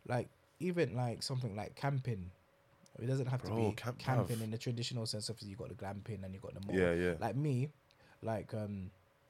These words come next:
Speaker 1: sometimes, uh, we go to, like, Merce-, Mercedes-Benz World, innit?
Speaker 2: Okay.
Speaker 1: 'Cause, um, you can have parties there and
Speaker 2: Where's that?
Speaker 1: whatnot.
Speaker 2: What for?
Speaker 1: No, 'cause it's like a showroom, innit? You can, like, look
Speaker 2: Okay.
Speaker 1: at the cars, you can go in
Speaker 2: Yeah.
Speaker 1: there, you can have lunch. They got, like, a little kids section. Plus, it's next to, um,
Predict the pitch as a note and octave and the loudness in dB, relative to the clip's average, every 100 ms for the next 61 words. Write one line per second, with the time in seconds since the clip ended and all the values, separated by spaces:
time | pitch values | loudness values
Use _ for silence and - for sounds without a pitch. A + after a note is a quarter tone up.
0 | - - B2 B2 G#2+ G#2 G#2 G2+ G2+ G#2+ | -10 -2 -2 0 -2 -4 -6 -6 -6 -4
1 | A2+ A2+ G#2+ F2+ A2 A2+ A2 - A#2 G#2 | -4 -2 -4 -4 -6 -6 -6 -2 -2 -4
2 | G#2 B2+ B2+ A2+ G2+ A2+ G#2+ - _ _ | -2 0 0 0 -4 -4 -6 -10 _ _
3 | - F#2 F2+ D#2+ F#2 - G2+ G2+ G2 F#2+ | 2 2 4 -2 -4 -8 -6 -4 -6 -6
4 | G#2+ G#2 - A2 G2 D2+ F#2 F#2 F#2 F#2+ | -6 -6 -6 -6 -6 -8 -8 -6 -6 -2
5 | G2 A2+ B2 A#2 G#2+ G#2+ F2+ G#2+ G2+ G2+ | 6 8 10 6 8 4 6 4 6 4
6 | - - - _ _ _ _ - - - | 0 -12 -20 _ _ _ _ -20 -20 -20
7 | _ - - G3 D3+ C#3 - D#3+ D3+ C3 | _ -20 0 2 2 -2 0 -2 0 0
8 | C3+ C#3 B2 B2 B2 - A2 G#2+ G2 F#2+ | 2 2 2 0 0 -2 -4 6 6 6
9 | E2+ G2 - A#2 A2+ A2 A2 G#2 G#2+ G#2+ | 2 0 -2 -2 -2 -4 -8 -6 -4 -2
10 | G2+ F#2 G#2 G#2+ - - - G2+ A2+ G2 | 2 2 2 -4 -10 -20 -12 -6 -4 -4
11 | G#2 G#2+ F#2 - G2+ E2 G2 - G2+ - | -4 -4 -6 -8 -8 -4 -6 -6 -8 -10
12 | - A#2 - F#2+ - F#2 G2 - - - | -6 -4 -4 -6 -6 -8 -8 -12 -20 -20
13 | - C3+ B2+ A2+ A2+ A2+ - - G#2+ G2+ | -6 -2 -2 -2 -4 -4 -6 -6 -6 -4
14 | F#2 F#2+ F#2 | -4 -6 -8